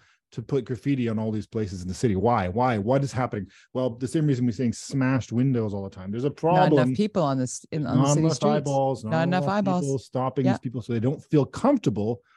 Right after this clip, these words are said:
Speaker 1: going up there and doing that. And so
Speaker 2: Yeah.
Speaker 1: it's, this is the challenge that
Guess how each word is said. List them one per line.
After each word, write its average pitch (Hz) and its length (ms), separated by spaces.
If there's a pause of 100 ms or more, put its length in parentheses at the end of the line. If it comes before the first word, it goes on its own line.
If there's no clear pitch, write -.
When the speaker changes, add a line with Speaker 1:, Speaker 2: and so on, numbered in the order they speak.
(200)
Speaker 1:
going 123 160
up 120 140
there 113 160
and 107 100
doing 120 220
that. 82 180 (220)
And 110 180
so 127 220
Speaker 2:
Yeah. 123 80
Speaker 1:
it's, - 260
this 151 180
is 180 100
the 156 100
challenge 151 580
that 120 200